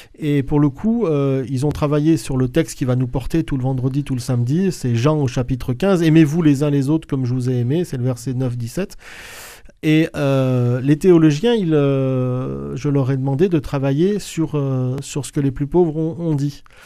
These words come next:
Donc on a la parole de Dieu. Les plus pauvres nous disent comment la parole de Dieu résonne en eux. Et les théologiens vont nous dire comment,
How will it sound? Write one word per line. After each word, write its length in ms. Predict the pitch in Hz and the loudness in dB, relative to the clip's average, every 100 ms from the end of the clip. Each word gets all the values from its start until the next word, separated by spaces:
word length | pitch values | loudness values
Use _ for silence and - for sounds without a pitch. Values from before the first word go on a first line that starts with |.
| - 143 | -6 0
Donc 220 | 143 151 | 0 2
on 80 | 143 | 2
a 80 | |
la 100 | 139 | 4
parole 240 | 127 185 190 | 4 4 4
de 120 | 151 | 4
Dieu. 320 | 123 156 254 - _ _ - _ _ | 4 2 2 -6 _ _ -20 _ _
Les 80 | 160 | 0
plus 160 | 160 185 | 2 4
pauvres 220 | 196 170 | 4 4
nous 120 | 170 | 2
disent 260 | 165 170 - | 2 -2 0
comment 260 | 165 165 | 0 2
la 100 | 160 | 2
parole 320 | 170 143 151 | 2 2 2
de 100 | 139 | 0
Dieu 180 | 131 135 | 0 0
résonne 340 | 123 123 131 120 | 2 2 2 2
en 160 | 120 | 4
eux. 180 | 170 254 _ _ - | 2 0 _ _ 0
Et 40 | |
les 120 | 151 160 | 2 4
théologiens 460 | 170 156 135 190 | 6 4 4 0
vont 180 | 160 156 | 0 -2
nous 140 | 135 | 0
dire 340 | 131 196 - - _ | 0 0 -2 -8 _
comment, 520 | 180 170 165 226 | 0 4 2 2